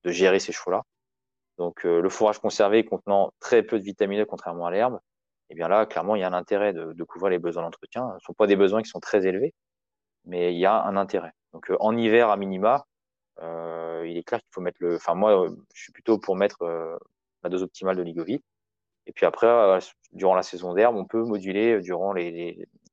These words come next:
les deux, trois mois où l'herbe est plutôt abondante, euh, on peut même, euh, voilà, euh, de manière ponctuelle, euh, retirer ce, ce, ce complément.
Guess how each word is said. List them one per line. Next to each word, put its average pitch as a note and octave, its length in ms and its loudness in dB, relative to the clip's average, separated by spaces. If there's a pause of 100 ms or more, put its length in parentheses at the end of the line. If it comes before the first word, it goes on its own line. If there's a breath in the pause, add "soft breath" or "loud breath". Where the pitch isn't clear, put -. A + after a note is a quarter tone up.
les F2 100 -8
deux, F#2 140 -4
trois - 180 0
mois F#2+ 180 2
où F#2+ 100 2
l'herbe F#2+ 180 0
est F2 60 -2
plutôt - 200 -8
abondante, F2 400 -4 (140)
euh, E2 60 -12
on D#2+ 120 -10
peut - 160 -14
même, F#2 220 2
euh, E2 160 -4
voilà, E2+ 280 0
euh, D#2+ 160 -16 (540)
de E2+ 60 -8
manière F2 340 0
ponctuelle, G2 400 2
euh, E2 260 0
retirer F2 440 -4
ce, E2+ 320 -12
ce, - 120 -20 (340)
ce - 180 -14
complément. F2+ 480 -4